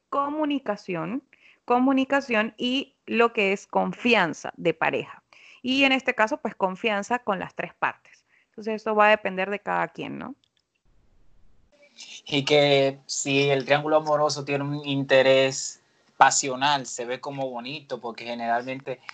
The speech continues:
Speaker 2: en la televisión o en los medios de comunicación lo promueven como algo hermoso, algo lindo, algo majestuoso, que por eso posiblemente muchas personas logren asimilarlo como algo correcto, como estilo de vida.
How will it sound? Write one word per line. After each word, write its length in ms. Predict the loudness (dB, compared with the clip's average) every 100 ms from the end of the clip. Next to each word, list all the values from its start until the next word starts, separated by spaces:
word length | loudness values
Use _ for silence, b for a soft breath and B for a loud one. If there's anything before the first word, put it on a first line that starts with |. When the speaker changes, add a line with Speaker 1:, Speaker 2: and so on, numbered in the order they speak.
| B B
Speaker 2:
en 140 | -4 2
la 140 | 2
televisión 840 | 2 -2 -2 -6 0 2 2 -2 -4
o 40 |
en 60 | -6
los 100 | -6
medios 220 | -2 -2
de 80 | -2
comunicación 640 | -6 -12 -6 -4 -4 -6
lo 100 | -6
promueven 500 | -4 -4 -2 -4 -4
como 220 | -6 -4
algo 220 | -2 -2
hermoso, 520 | -6 -6 -6 -6 -6 -6
algo 220 | -4 -6
lindo, 540 | -8 -12 -14 -18 -20 _ B B B B B 0
algo 200 | 0 0
majestuoso, 800 | -2 -2 -6 2 4 2 -2
que 220 | -6 -6 -6
por 180 | -6
eso 260 | -6 -6 -12 _
posiblemente 720 | -2 0 0 -2 -2 -4 -4 -4
muchas 300 | -4 -8 -2
personas 440 | -2 0 0 0
logren 600 | 2 2 2 0 -4 -12 B B B B
asimilarlo 880 | -2 -2 -4 -2 4 4 4 2 -4
como 280 | -6 -4 -2
algo 240 | 0 -2
correcto, 480 | -2 -4 -4 -8 -12
como 220 | -10 -10
estilo 320 | -10 -8 -6 -6
de 100 | -6
vida. 280 | -8 -10